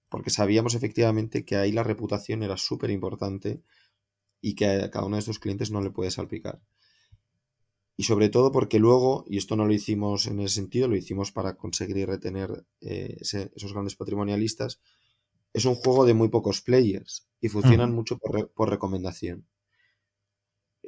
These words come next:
Speaker 1: Nosotros hemos tenido la suerte de acceder a los,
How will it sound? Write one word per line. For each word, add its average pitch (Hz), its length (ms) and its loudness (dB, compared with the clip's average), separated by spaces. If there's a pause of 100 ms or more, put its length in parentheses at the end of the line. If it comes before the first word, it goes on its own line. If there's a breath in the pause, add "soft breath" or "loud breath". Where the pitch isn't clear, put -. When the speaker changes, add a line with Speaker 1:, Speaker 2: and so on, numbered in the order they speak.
(120)
Speaker 1:
Nosotros 107 320 0
hemos 117 200 0
tenido 110 260 2
la 107 120 4
suerte 120 400 0
de 117 80 4
acceder 98 380 -2
a 98 60 0
los, 98 520 -4